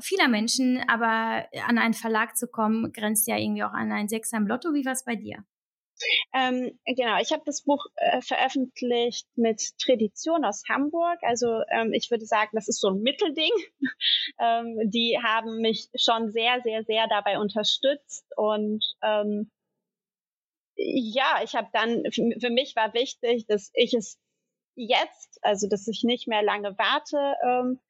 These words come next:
Speaker 2: und es jetzt veröffentliche. Und ich hatte halt erst überlegt, ob ich, ähm,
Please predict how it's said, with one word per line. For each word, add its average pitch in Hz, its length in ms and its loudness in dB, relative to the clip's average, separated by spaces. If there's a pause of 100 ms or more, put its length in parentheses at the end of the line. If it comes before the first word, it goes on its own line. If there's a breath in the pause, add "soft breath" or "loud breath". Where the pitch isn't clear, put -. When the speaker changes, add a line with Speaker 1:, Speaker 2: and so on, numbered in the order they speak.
(140)
Speaker 2:
und 214 140 2
es - 160 -4
jetzt 269 300 0
veröffentliche. 320 880 -2
Und 233 80 2
ich 226 140 -2
hatte 233 180 -2
halt 214 160 0
erst 226 280 0
überlegt, 226 400 0
ob 214 120 -2
ich, 214 280 0
ähm, 208 340 0